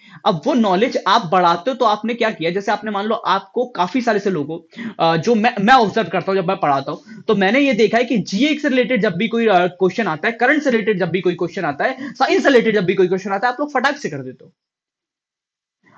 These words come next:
अब फंसते कहां पे हो? जब इंग्लिश से रिलेटेड कोई क्वेश्चन आता है, आप फंस जाते हो। क्यों? क्योंकि वहां वर्ड्स जो हैं वो आपके पास लिमिटेड हैं। शब्द जो है वो आपके पास लिमिटेड है। साइंस की टर्म्स कहीं ना कहीं पढ़कर आए थे, पढ़ते थे।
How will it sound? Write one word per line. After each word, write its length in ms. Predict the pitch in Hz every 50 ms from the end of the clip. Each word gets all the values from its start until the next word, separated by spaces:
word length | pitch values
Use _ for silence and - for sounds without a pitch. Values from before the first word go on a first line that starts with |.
| _ _ -
अब 140 | 302 - 269
फंसते 340 | - 277 240 - - 359 269
कहां 160 | 277 269 -
पे 100 | - -
हो? 40 | -
जब 180 | - 330 320 -
इंग्लिश 260 | 262 254 285 370 370
से 120 | - 359 320
रिलेटेड 320 | 285 285 262 262 269 226
कोई 100 | 262 262
क्वेश्चन 260 | 247 240 233 240 262
आता 200 | 233 214 - 185
है, 60 | 277
आप 60 | 190 277
फंस 300 | - - - 294 254 185
जाते 320 | 180 226 185 - - 175
हो। 60 | 160 147 - -
क्यों? 260 | 254 302 349 302 202
क्योंकि 440 | - - - - - 240 233 262 220
वहां 340 | 180 196 185 202 240 254
वर्ड्स 460 | 196 151 160 185 220 262 233 175 160 -
जो 100 | 240 214
हैं 100 | 208 220
वो 100 | 208 202
आपके 200 | 196 202 - -
पास 160 | 214 208 -
लिमिटेड 640 | 185 165 160 165 165 175 170 170 - 196 190 165
हैं। 240 | 147 127 135 123 - _ _ _ - - -
शब्द 360 | - - 262 269 262 208 269 254
जो 120 | 202 240
है 100 | 233 240
वो 100 | 233 233
आपके 200 | 214 - - 220
पास 180 | 202 220 214 208
लिमिटेड 480 | 180 156 156 156 165 165 - 170 143
है। 280 | 131 - - - - -
साइंस 280 | - 226 - 254 247
की 120 | - 285 -
टर्म्स 220 | 277 269 269 -
कहीं 160 | - 226 214
ना 60 | 240 240
कहीं 200 | 247 254 240 - - -
पढ़कर 380 | 190 185 180 175 - 214 196 165
आए 240 | 131 123 127 - - 156
थे, 40 | - _ _ _ _ _ _ _ _
पढ़ते 320 | 240 247 240 240 311 269 -
थे। 340 | 151 123 101 - _ _